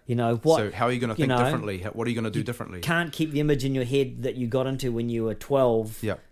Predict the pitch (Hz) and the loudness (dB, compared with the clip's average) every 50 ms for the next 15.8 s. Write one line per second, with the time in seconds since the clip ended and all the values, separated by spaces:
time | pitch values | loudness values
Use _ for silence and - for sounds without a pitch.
0 | _ _ - 123 123 123 117 107 104 117 131 123 123 123 123 113 - - - 107 | _ _ -6 0 0 0 0 0 -2 -2 0 0 2 2 2 0 -2 -4 -4 0
1 | 120 123 127 120 110 110 110 123 123 123 113 117 113 117 135 170 170 - 127 127 | 2 2 4 2 0 0 0 0 0 0 -2 0 2 2 2 2 0 0 0 0
2 | 131 127 131 127 127 104 - - - - - - 101 92 - - 87 - 139 139 | 0 2 2 0 0 0 -4 -10 -12 -12 -10 -10 -12 -12 -10 -12 -6 -2 0 2
3 | 139 139 - - - 143 131 123 151 156 156 165 160 147 - - - - 151 135 | 2 2 0 0 -2 -2 -2 0 0 0 0 0 -2 -4 -4 -10 -4 0 0 2
4 | 139 139 135 131 127 131 131 131 - - 131 120 - - 123 - - - 135 127 | 2 2 0 0 0 0 -2 -2 0 -2 -2 -2 -2 -4 -6 -6 -2 0 2 2
5 | 123 113 117 120 117 110 - - - - 123 123 120 113 117 113 107 120 120 117 | 2 0 0 -2 -2 -4 -4 -8 -4 -2 0 0 0 -2 -4 -6 -4 -2 -2 -2
6 | 110 113 139 165 180 175 - 120 107 - - 113 110 113 - - 113 - - 117 | 0 2 2 2 0 0 -4 -8 -8 -6 -6 -4 -4 -6 -6 -6 -8 -8 -6 -8
7 | 110 131 147 135 120 113 107 - - - - - - - - _ - 127 123 120 | -2 -2 0 2 2 0 0 -4 -10 -20 -20 -20 -20 -20 -20 _ -4 -2 0 0
8 | 120 117 117 110 107 110 113 120 120 120 113 - 120 123 143 - 127 - 107 107 | 0 0 0 0 -2 -2 -2 -2 -2 -2 -4 -4 -2 -2 0 0 0 -2 -2 -4
9 | 104 - - 117 113 113 104 107 104 101 101 95 98 104 98 95 98 120 131 - | -8 -8 -12 -12 -8 -8 -6 -6 -6 -6 -6 -6 -6 -6 -6 -8 -12 -14 -14 -16
10 | 92 82 - 90 85 - - 80 82 - 143 147 151 160 156 147 - 220 233 262 | -16 -12 -12 -12 -12 -12 -14 -16 -6 -2 0 0 0 0 -4 -4 -2 0 -2 -2
11 | 185 - 147 139 156 170 190 196 196 190 - - 185 175 165 156 143 147 143 139 | -2 -2 0 2 4 4 4 4 2 0 0 0 0 0 0 -2 -2 -2 -4 -4
12 | 127 113 104 - 139 143 151 160 160 175 175 - - - 147 143 139 123 127 131 | -4 -4 -8 -4 0 2 4 4 4 4 2 0 -2 -6 -6 -6 -6 -4 -4 -2
13 | 139 147 139 139 143 135 131 - - - 139 127 123 - - - 131 123 120 127 | -2 -2 -2 -2 -2 -2 -4 -6 -4 0 0 0 0 -2 -6 -4 -2 0 0 0
14 | 127 123 127 143 131 - 147 131 - - 131 117 - 120 120 123 123 120 120 123 | 0 0 0 -2 0 0 -4 -4 -2 -4 -6 -4 -4 -2 0 0 0 0 -2 -4
15 | 113 131 123 110 117 143 147 - - - - - 117 113 104 | -4 -4 -4 -2 -2 -4 -4 -6 -8 -14 -10 -6 -4 -4 -4